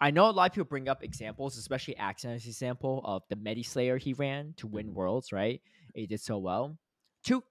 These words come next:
Speaker 1: two counterpoints to that. One, no one's to say that without that breakpoint, without that Medi Slayer I V spread,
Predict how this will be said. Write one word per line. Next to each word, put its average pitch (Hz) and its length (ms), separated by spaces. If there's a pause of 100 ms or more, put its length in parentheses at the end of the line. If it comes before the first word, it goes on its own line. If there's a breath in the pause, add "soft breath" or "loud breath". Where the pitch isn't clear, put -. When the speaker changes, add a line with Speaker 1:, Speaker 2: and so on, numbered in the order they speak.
(100)
Speaker 1:
two 247 180
counterpoints 123 540
to - 80
that. 76 160 (460)
One, 175 420 (720)
no 151 300
one's 330 320
to 226 100
say 139 600 (360)
that 143 380 (180)
without 175 540
that 165 200
breakpoint, 160 500
without 208 320
that 196 120
Medi 180 240
Slayer 165 320
I 139 160
V 196 160
spread, 127 480